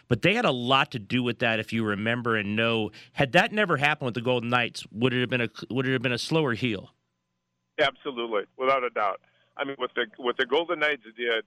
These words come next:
Speaker 2: in the tragedy of, of, uh, one October was just amazing. I mean, they had the first responders there that they were honoring. They had all the victims' names on ice. Uh, it was just remarkable how they became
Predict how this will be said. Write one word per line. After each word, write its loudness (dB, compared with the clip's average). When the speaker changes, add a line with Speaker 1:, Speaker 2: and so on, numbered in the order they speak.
Speaker 2:
in -14
the -4
tragedy -2
of, -2
of, 0
uh, 2
one -2
October -2
was -2
just -2
amazing. -2
I -2
mean, -4
they 0
had 2
the -14
first -6
responders -4
there -2
that -4
they -4
were 2
honoring. 0
They -4
had 0
all -2
the -8
victims' -6
names -2
on -4
ice. 0
Uh, 0
it -4
was -2
just -2
remarkable 0
how 2
they -2
became -6